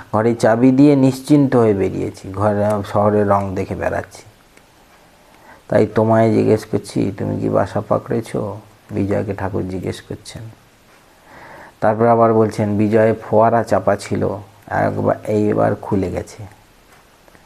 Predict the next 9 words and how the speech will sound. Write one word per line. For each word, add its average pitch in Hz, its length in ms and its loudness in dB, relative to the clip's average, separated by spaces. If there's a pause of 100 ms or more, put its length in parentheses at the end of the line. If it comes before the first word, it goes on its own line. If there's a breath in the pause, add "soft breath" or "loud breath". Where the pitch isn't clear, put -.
(1900 soft breath)
তা 123 120 4
বলছে, 127 280 4
"শিবনাথ 127 580 2
ওদিকে 123 300 4
বিষয়ের 120 440 2
কর্ম, 120 600 4 (960)
বিষয়কর্ম 117 720 2
করতে 117 400 0
হয়, 107 440 2